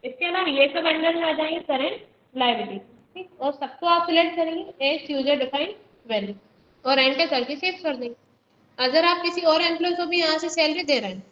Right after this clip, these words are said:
आप यहाँ पे उनका नाम select कर लेंगे। अगर आप उन्हें भी यहाँ पे साथ में salary दे रहे हैं तो आप select कर लेते हैं, नहीं दे रहे हैं तो यहाँ पे आप end of list select करके enter करके save कर देंगे।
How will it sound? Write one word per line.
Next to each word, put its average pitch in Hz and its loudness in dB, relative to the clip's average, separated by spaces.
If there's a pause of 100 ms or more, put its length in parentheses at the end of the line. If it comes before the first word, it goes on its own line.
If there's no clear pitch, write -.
आप 254 0
यहाँ 285 0
पे 294 -2
उनका 277 0
नाम 311 0 (300)
select 370 0
कर 320 0
लेंगे। 262 -2 (460)
अगर 262 -4
आप 330 2
उन्हें 311 2
भी 349 2
यहाँ 311 2
पे 311 -6
साथ 269 4
में 311 2
salary 294 2 (220)
दे 247 6
रहे 220 -2
हैं 208 -8
तो 208 -8
आप 254 -2
select 381 2
कर 330 -2
लेते 254 -4
हैं, 240 -16 (560)
नहीं 277 -4
दे 370 2
रहे 392 6
हैं 392 4
तो 370 -4
यहाँ 294 2
पे 320 -2
आप 330 0
end 285 4
of 311 -4
list 330 -2
select 330 0
करके 277 -2 (280)
enter 262 4
करके 302 -4 (280)
save 381 -4
कर 330 -2
देंगे। 247 -8